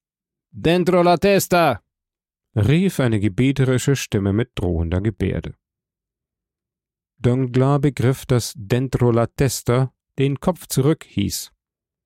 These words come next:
Er gehorchte nicht ohne eine gewisse Unruhe, und da diese Unruhe von Augenblick zu Augenblick zunahm, so war sein Geist bald von Gedanken erfüllt, die ganz geeignet waren, einen Reisenden,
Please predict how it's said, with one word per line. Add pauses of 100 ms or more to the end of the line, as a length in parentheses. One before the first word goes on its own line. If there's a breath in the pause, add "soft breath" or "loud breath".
(960)
Er
gehorchte
nicht
ohne
eine
gewisse
Unruhe, (540)
und
da
diese
Unruhe
von
Augenblick
zu
Augenblick
zunahm, (640)
so
war
sein
Geist
bald
von
Gedanken
erfüllt,
die (140)
ganz
geeignet
waren,
einen
Reisenden,